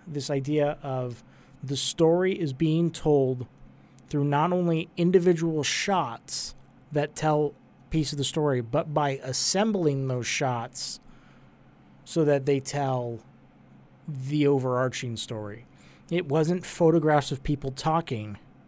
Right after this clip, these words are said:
It was each shot has a purpose, each shot tells a part of the story, and when assembled together,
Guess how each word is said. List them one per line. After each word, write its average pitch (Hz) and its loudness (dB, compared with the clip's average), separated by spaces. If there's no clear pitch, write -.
It 160 -4
was 131 -4
each 156 -4
shot 170 2
has 131 -4
a 123 -2
purpose, 165 -2
each 151 -6
shot 131 -8
tells 160 -2
a - -2
part 156 0
of 147 -6
the 139 -2
story, 202 -2
and 151 0
when 139 2
assembled 156 2
together, 139 2